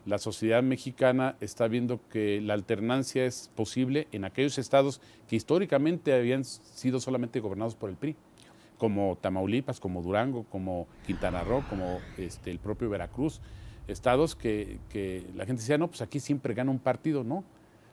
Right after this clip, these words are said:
La sociedad se ha dado cuenta que tiene esa potestad, te-, tiene esa, eh, facultad de cambiar, de quitar y poner gobernantes. Y se definió por el pan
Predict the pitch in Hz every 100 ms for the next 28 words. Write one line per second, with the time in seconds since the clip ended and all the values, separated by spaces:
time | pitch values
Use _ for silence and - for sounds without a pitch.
0 | - - - 104 107 107 - 101 139 165
1 | - - - 113 120 143 139 135 123 147
2 | 135 - - - - 104 110 98 123 151
3 | - 147 - - 107 - 104 - 131 135
4 | 117 - - - 113 135 131 131 117 101
5 | - - - - - 104 101 - 104 -
6 | 98 123 143 151 95 107 90 101 101 117
7 | 175 151 113 - - 101 143 175 143 117
8 | 120 120 107 107 110 90 98 - - -
9 | - - - - - 117 120 117 - 117
10 | 113 113 120 147 190 - - - 92 92
11 | - 107